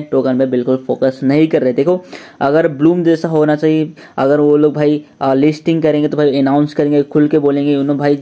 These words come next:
छाती चौड़ा करके बोलेंगे, क्योंकि भाई उन लोगों के पास potential है। लेकिन पता नहीं भाई बैटल बुल्स में बस अपना members ले रहे हैं and पता नहीं कुछ भी नहीं कर रहे भाई। ये सब भाई,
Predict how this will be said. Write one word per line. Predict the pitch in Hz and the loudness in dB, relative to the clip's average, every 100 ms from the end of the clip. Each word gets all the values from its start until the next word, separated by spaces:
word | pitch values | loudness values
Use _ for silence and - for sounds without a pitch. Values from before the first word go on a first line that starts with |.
| - | -8
छाती | - 135 156 151 | -8 -4 -2 -2
चौड़ा | 147 143 151 | 0 0 0
करके | 151 127 | -2 -2
बोलेंगे, | 143 139 139 151 | -2 0 0 -2
क्योंकि | 156 180 | 0 0
भाई | 190 | 2
उन | 202 175 | 0 0
लोगों | 180 185 | 0 0
के | |
पास | 185 190 | -2 -2
potential | 165 151 165 170 160 | -4 -2 -2 0 -2
है। | 156 175 147 - - - - - | 0 0 0 -4 -20 -20 -16 -2
लेकिन | 151 185 220 | 0 2 0
पता | 208 208 | 0 0
नहीं | 202 208 | 0 0
भाई | 196 | 0
बैटल | 180 165 175 | 0 2 2
बुल्स | 175 175 180 | 2 0 -2
में | |
बस | 165 165 | -4 -4
अपना | 156 151 | -4 0
members | 151 135 139 143 147 | 0 2 2 0 0
ले | 139 | 0
रहे | 135 | 0
हैं | 135 131 | -2 -2
and | 131 131 | -2 -2
पता | 139 143 | -4 -2
नहीं | 143 135 | -2 -2
कुछ | 135 | -2
भी | 131 143 | -2 0
नहीं | 139 135 | 0 0
कर | 135 | 0
रहे | 139 139 | 0 0
भाई। | 139 | 0
ये | 135 131 | 0 0
सब | 139 143 143 139 | -2 -4 -4 -2
भाई, | 175 | -2